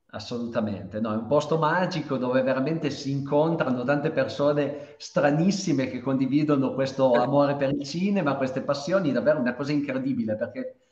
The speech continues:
Speaker 1: argomenti di cui non si può parlare nel mondo reale, al Lido sono l'ordine del giorno, ecco. Cioè,
Speaker 2: Esatto.
Speaker 1: c'è un'inversione tra ciò di cui non parleresti mai e ciò invece di cui parli quotidianamente, che si, si trovano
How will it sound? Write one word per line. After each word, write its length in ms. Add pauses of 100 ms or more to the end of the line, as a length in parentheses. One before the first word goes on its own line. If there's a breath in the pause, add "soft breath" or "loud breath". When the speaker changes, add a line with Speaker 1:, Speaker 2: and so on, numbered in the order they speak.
(100)
Speaker 1:
argomenti 920
di 200
cui 380
non 220
si 340 (100)
può 280
parlare 540
nel 120
mondo 320
reale, 840
al 180
Lido 300
sono 440
l'ordine 380
del 160
giorno, 480
ecco. 260
Cioè, 120
Speaker 2:
Esatto. 220
Speaker 1:
c'è 60
un'inversione 800
tra 180
ciò 180
di 140
cui 140
non 140
parleresti 540
mai 400 (300 loud breath)
e 160
ciò 160
invece 300
di 100
cui 160
parli 300
quotidianamente, 760
che 100
si, 160
si 180
trovano 640